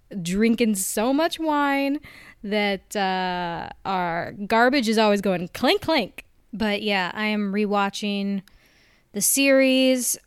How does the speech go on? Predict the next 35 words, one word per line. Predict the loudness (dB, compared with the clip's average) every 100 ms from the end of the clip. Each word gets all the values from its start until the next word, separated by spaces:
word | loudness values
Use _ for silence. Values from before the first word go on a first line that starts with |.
| _ 2
I | 6 6 6 4 0 -2 -8 _ _ -8 0
go | 2
back | 4 2 2
and | 0
forth | 0 -2 -4
between | -8 -4 -4 -2
rewatching | -2 -2 -2 -4 -4 -6
Desperate | -6 -6 -6
Housewives, | -4 -4 -2 0 2 0 -2 -6
rewatching | -6 -6 -4 -6 -6 -8 -8 -10 -4
Buffy. | -4 -2 -2 -2 0 -2 -4 _ _ _ _ _ _
Sometimes | -10 -8 -6 -6 -6 -6
I'll | -8
throw | -6 -4 -4
in | -4
the | -6
O | -6 -6
C. | -4 -4 -2 0 0 0 -2 -4 -6 _ _ _ _
Uh, | -12 -8 -8
those | -4 -2 -2
are, | 0
like, | 0 -2
my | -6 -6
main | -6 -6 -6 -6
ones. | -6 -6 -6 -8 -4
I |
mean, | -2 -2
Friends | -2 0 0 2 0 0
is, | 0 -2 -4 -6 -10 _ _
you | -12 -12
know, | -14 -18 -20 _ _ _ _ _
Friends | -6 0 2 2
is | -2
the | -6
classic, | -10 -10 -8 -10 -14